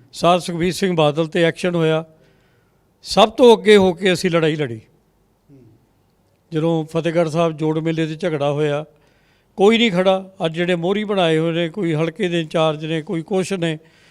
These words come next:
Speaker 1: ਕਿਸੇ ਨੇ ਬਾਂਹ ਨਹੀਂ ਸੀ ਫੜੀ। ਅੱਗੇ ਹੋ ਕੇ ਆਪਣੀ ਲਾਈਫ ਜੋਖਮ 'ਚ ਪਾ ਕੇ ਉਦੋਂ ਅਸੀਂ ਸਾਰੀ ਲੜਾਈ ਲੜੀ ਹੈ। ਇਹ
Speaker 2: ਅਕਾਲੀ, ਅਕਾਲੀ ਦਲ ਛੱਡਣ ਦਾ ਦੁੱਖ ਆ ਤੁਹਾਨੂੰ?
Speaker 1: ਬਹੁਤ
Speaker 2: ਤੁਸੀਂ
Speaker 1: ਦੁੱਖ,
Speaker 2: ਬਹੁਤ ਭਾਵੁਕ ਹੋਏ।
Speaker 1: ਬਹੁਤ, ਬਹੁਤ ਦੁੱਖ ਹੈ।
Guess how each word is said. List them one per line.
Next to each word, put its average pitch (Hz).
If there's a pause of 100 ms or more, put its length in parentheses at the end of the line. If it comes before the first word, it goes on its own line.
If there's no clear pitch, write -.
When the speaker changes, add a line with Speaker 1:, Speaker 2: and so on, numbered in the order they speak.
(240)
Speaker 1:
ਕਿਸੇ 220
ਨੇ 240
ਬਾਂਹ 196
ਨਹੀਂ 196
ਸੀ 165
ਫੜੀ। 131 (680)
ਅੱਗੇ 180
ਹੋ 175
ਕੇ 175 (600)
ਆਪਣੀ 185
ਲਾਈਫ 170
ਜੋਖਮ 170
'ਚ 170
ਪਾ 156
ਕੇ 143 (720)
ਉਦੋਂ 180
ਅਸੀਂ 165
ਸਾਰੀ 180
ਲੜਾਈ 147
ਲੜੀ 135
ਹੈ। 135 (1040)
ਇਹ 214
Speaker 2:
ਅਕਾਲੀ, 226 (100)
ਅਕਾਲੀ 226
ਦਲ 262 (100)
ਛੱਡਣ 220
ਦਾ 226 (140)
ਦੁੱਖ 170
ਆ 190
ਤੁਹਾਨੂੰ? 202
Speaker 1:
ਬਹੁਤ 175
Speaker 2:
ਤੁਸੀਂ 190
Speaker 1:
ਦੁੱਖ, 180
Speaker 2:
ਬਹੁਤ 208
ਭਾਵੁਕ 180
ਹੋਏ। 180
Speaker 1:
ਬਹੁਤ, 185
ਬਹੁਤ 170
ਦੁੱਖ 151
ਹੈ। 107